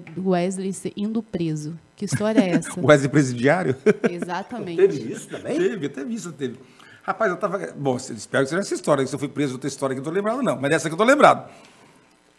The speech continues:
Speaker 2: Eu estava em Israel, gravando o, os, os, os, eh, cinquenta anos do, do Estado de Israel. Era a festa de Israel. Eu entrei também clandestinamente lá,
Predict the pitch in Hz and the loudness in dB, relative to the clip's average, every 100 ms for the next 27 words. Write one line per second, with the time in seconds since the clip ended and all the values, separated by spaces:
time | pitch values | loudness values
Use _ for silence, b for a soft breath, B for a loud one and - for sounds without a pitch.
0 | _ _ _ _ _ - - 156 160 147 | _ _ _ _ _ -20 -4 4 6 6
1 | - 147 131 143 143 156 202 156 156 131 | 4 0 0 0 0 0 0 0 0 0
2 | 104 - - _ _ _ _ _ _ _ | -2 -6 -18 _ _ _ _ _ _ _
3 | _ _ 135 131 127 143 156 151 143 131 | _ _ -2 0 0 0 -2 -2 -4 -4
4 | 123 123 123 117 - - 120 - - 120 | -6 -6 -6 -6 -8 -10 -8 -8 -4 -4
5 | 113 - - - 117 107 107 135 175 196 | -4 -6 -8 -8 -6 -4 -4 -4 0 0
6 | 156 147 131 131 117 110 101 - - - | 2 0 0 0 -2 -4 -12 -20 -20 -10
7 | 117 123 113 120 107 - _ _ _ _ | -4 -2 -2 -4 -6 -8 _ _ _ _
8 | _ _ - _ - - 110 - 135 120 | _ _ -20 _ -20 -14 -10 -6 -6 -8
9 | 101 107 101 - B B B B - 139 | -12 -14 -14 -18 B B B B 2 2
10 | 143 147 143 143 156 139 135 123 117 110 | 4 0 -2 -4 -4 -6 -6 -6 -6 -4
11 | 113 151 175 175 | 2 4 4 0